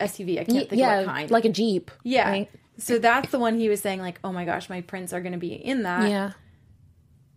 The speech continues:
Speaker 1: Or was he thinking the red car? I don't know.
Speaker 2: Perhaps.
Speaker 1: I was so confused.
Speaker 2: Perhaps, yeah. Maybe that's what it was.
Speaker 1: But
Speaker 2: And then now
Speaker 1: then
Speaker 2: we'll see.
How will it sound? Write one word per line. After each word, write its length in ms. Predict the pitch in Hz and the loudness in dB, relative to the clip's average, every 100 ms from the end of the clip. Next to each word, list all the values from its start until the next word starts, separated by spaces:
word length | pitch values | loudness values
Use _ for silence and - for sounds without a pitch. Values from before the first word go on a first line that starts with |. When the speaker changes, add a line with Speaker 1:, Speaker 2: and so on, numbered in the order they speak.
| _ _ - _ 220 | _ _ -20 _ -10
Speaker 1:
Or 120 | 196 | -6
was 180 | 190 185 | -6 -8
he 100 | 190 | -12
thinking 360 | 175 170 185 | -12 -12 -10
the 60 | 190 | -10
red 180 | 277 - | -12 -14
car? 180 | - - | -18 -10
I 140 | 311 | -4
don't 180 | 359 415 | 0 2
know. 580 | 440 622 622 508 294 214 | 2 4 4 4 6 6
Speaker 2:
Perhaps. 500 | 277 311 466 539 - | 4 2 2 0 2
Speaker 1:
I 100 | 269 | 0
was 140 | 269 262 | 0 -2
so 220 | 269 240 | -2 -2
confused. 800 | 233 214 196 180 175 175 - - _ _ | -4 -6 -2 -2 -2 -4 -12 -16 _ _
Speaker 2:
Perhaps, 460 | 285 311 359 403 339 | 4 6 6 2 4
yeah. 440 | 302 392 403 208 190 | 4 6 4 4 4
Maybe 280 | 214 269 | 4 4
that's 320 | 269 247 247 240 | 4 4 2 2
what 140 | 226 | 4
it 100 | 202 | 4
was. 600 | 226 285 170 - - - _ _ _ _ _ _ _ _ _ _ _ _ _ - | 2 4 2 0 -6 -8 _ _ _ _ _ _ _ _ _ _ _ _ _ 0
Speaker 1:
But 80 | 226 | 4
Speaker 2:
And 60 | 214 | 6
then 220 | 208 202 | 6 6
now 160 | 202 202 | 6 6
Speaker 1:
then 80 | 202 | 4
Speaker 2:
we'll 140 | 196 | 4
see. 580 | - 196 175 156 165 | 2 0 2 0 -2